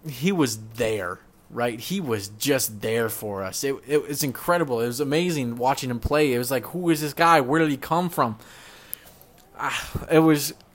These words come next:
I, I love seeing it, and I honestly don't know how we kept him. He's, he's going into his third year in the N B A. Hillbilly Kobe. I'm ready to watch him again, and I'm very happy that we kept him. Another signing was for Rui Hachimura. We re-signed him,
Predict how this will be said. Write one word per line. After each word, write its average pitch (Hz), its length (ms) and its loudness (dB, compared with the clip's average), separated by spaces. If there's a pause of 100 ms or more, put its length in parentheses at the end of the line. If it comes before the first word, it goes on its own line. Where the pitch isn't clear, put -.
(460)
I, 156 140 10
I 156 180 4
love 156 280 8
seeing 127 320 2
it, 127 200 -2
and 131 140 -2
I 139 80 2
honestly 143 320 2
don't 131 160 -2
know 127 100 -2
how 120 160 2
we 117 80 0
kept 113 300 -4
him. 113 100 -4
He's, 117 180 -4
he's 131 340 -10
going 151 260 0
into 135 200 -2
his 117 120 -2
third 131 280 2
year 120 120 2
in 117 80 0
the 117 100 0
N 113 140 0
B 113 140 0
A. 113 220 2 (840)
Hillbilly 151 400 6
Kobe. 117 460 0 (180)
I'm 127 160 -4
ready 143 160 4
to 131 80 0
watch 123 280 2
him 120 80 -4
again, 113 260 -2
and 113 120 -2
I'm 113 120 -2
very 131 440 0
happy 117 280 0
that 113 100 -4
we 107 80 -10
kept 110 280 -8
him. 110 140 -12 (1160)
Another 170 220 6
signing 165 400 6
was 139 160 4
for - 160 0
Rui 147 300 2
Hachimura. 143 520 0
We 123 80 -4
re-signed 127 500 -2
him, 135 300 -4